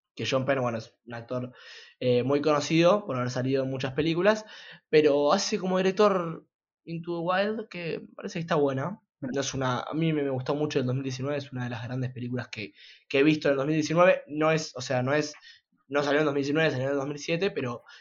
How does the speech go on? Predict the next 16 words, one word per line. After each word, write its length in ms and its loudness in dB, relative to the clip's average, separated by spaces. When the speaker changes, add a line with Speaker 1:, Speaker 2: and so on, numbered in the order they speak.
Speaker 1:
fue 120 0
una 60 4
de 60 2
las 60 -6
películas 280 4
que 100 -6
vi 80 -2
por 160 0
el 80 -2
desafío 720 0
Speaker 2:
<laughs> 420 -2
Speaker 1:
y, 640 -2
y 40 -4
me 120 -6
gustó 260 -4
bastante. 560 -6